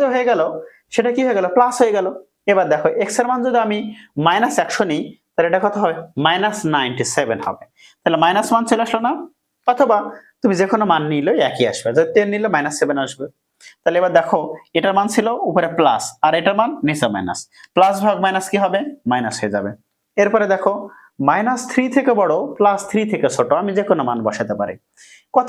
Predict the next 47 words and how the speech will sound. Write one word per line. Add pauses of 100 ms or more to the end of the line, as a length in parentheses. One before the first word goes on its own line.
(100)
বসাতে
পারি? (460)
জিরো
বসাতে
পারি। (100)
মাইনাস
থ্রি
থেকে
প্লাস
থ্রি
এর
মধ্যে (340)
কত
মান
আসে? (440)
এক্স
এর
মান
জিরো
হতে
পারে
না? (420)
জিরো। (280)
তাহলে
জিরো
বসালে
কত
হবে? (600)
এটা
প্লাস
থ্রি। (520)
জিরো
বসালে
কত
হবে? (260)
এটাও
প্লাস
হবে। (420)
তাহলে
দেখো, (380)
এটাও (140)
প্লাস, (340)
এটাও (120)
প্লাস। (220)
প্লাস (120)
ভাগ (100)
প্লাস